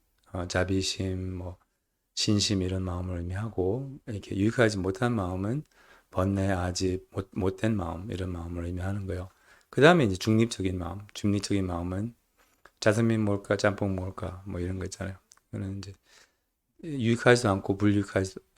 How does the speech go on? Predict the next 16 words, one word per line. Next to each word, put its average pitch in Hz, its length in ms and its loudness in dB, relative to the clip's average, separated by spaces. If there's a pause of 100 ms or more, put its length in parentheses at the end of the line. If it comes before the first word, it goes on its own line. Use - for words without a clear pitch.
(180)
어, 95 680 -8 (100)
불유익하지도 107 680 2
않-, 98 180 -10
않고. 92 460 -10 (920)
그래서 110 400 -2 (180)
이런 139 300 6
마음이 113 460 6
이제 92 400 0 (160)
이런 113 200 6
마음을 101 340 4
구별할 131 500 6
줄 107 140 0
아는, 87 320 -4 (720)
어, 87 320 -4
그런 98 400 0 (120)
이제 87 420 -6